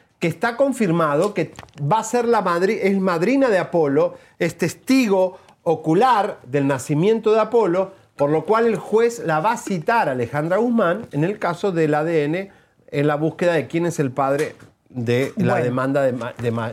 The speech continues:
Speaker 1: de Ma-, de Ma-, de Mayela Laguna.
Speaker 2: A mí, a ver, ponme al tanto, como a lo mejor algunas comadritas que nos están acompañando y que no entendían bien, ¿qué fue lo que suscitó el problema? Nuestro reportero le hace una pregunta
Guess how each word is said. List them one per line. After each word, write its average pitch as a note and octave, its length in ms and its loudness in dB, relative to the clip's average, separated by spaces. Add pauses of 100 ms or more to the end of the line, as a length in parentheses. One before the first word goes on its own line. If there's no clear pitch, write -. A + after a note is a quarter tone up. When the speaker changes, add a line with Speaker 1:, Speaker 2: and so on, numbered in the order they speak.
(100)
Speaker 1:
de A2+ 220 -6
Ma-, G#2 280 -8
de A2+ 180 -8
Ma-, G#2+ 280 -6
de G#2 140 -6
Mayela A2+ 400 0
Laguna. F2 340 -4
Speaker 2:
A A3 60 0
mí, C4 200 2
a D4 100 4
ver, B3+ 200 -2
ponme A#3 420 -2
al F3+ 220 -4
tanto, G#3+ 380 -2
como F3 180 0
a D#3 100 0
lo D#3 120 0
mejor D#3 240 -2
algunas F#3 340 -2
comadritas E3+ 500 -2
que - 80 -12
nos D#3+ 120 -8
están F3+ 180 -4
acompañando F3+ 640 -2
y - 20 -2
que G3 120 -4
no E3 80 -2
entendían F3+ 560 -2
bien, F#3+ 320 0 (540)
¿qué C#4 160 2
fue C#4 180 0
lo C4+ 140 0
que B3 100 -6
suscitó E3+ 440 -4
el E3 100 -2
problema? D#3+ 640 -2
Nuestro A#3+ 540 0
reportero G#3+ 800 0
le F3 220 0
hace F3 280 -2
una G#3 220 -4
pregunta F#3 640 -2